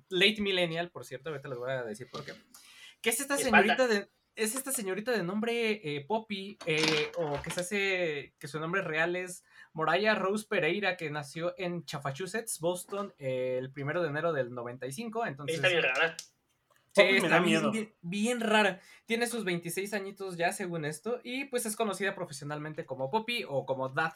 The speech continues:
Speaker 1: Poppy, como en un inicio se le dio a conocer. Y es esta cantante, compositora y youtuber gringa que en el dos mil catorce alcanzaría notoriedad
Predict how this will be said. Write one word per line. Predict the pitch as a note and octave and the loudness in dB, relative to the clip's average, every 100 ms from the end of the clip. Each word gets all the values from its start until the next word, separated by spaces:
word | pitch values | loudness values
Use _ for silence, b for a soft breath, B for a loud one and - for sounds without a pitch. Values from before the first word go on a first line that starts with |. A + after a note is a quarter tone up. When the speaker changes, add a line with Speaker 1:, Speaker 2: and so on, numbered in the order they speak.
| - | -8
Speaker 1:
Poppy, | G3 G3 F3 | -8 -4 -6
como | E3+ B2+ A#2+ | -6 -6 -6
en | A2+ A#2+ | -6 -6
un | C3 | -6
inicio | C3+ C3 C#3 | -4 -6 -6
se | B2+ | -8
le | A#2 A#2 A#2 | -6 -4 -4
dio | A#2 C3 | -4 -4
a | |
conocer. | F3 F#3+ A#3 - b b b b b | -4 -6 -6 -8 b b b b b
Y | |
es | A#3+ | -6
esta | C#4 C#4 D4 | -2 -2 0
cantante, | G3+ F3+ G3 G#3 A3+ A3 A3+ | 0 2 2 2 0 -4 -6
compositora | G3+ F3 E3+ E3 - E3+ F#3 F#3+ | -6 -6 -8 -8 -8 -4 -2 -2
y | F3 | -2
youtuber | F3+ - F3+ F#3 G3+ | -6 -4 -4 -4 -4
gringa | A#3 A3 G#3 G3 G3+ | -6 -6 -6 -6 -8
que | - G3 G#3 G#3 - | -8 -6 -4 -6 -6
en | D#3 D3 D3+ | -4 -4 -4
el | D#3 D#3 | -6 -4
dos | D#3+ | -6
mil | F#3 F#3 | -8 -6
catorce | G3+ G3+ F3+ G3+ | -4 -4 -6 -2
alcanzaría | F3 E3 C#3+ C#3 D#3 D#3+ | -2 0 -4 -4 -4 -2
notoriedad | F3 F3 F#3 F3+ F#3 E3 F3 | -2 -4 -4 -4 -2 -2 -2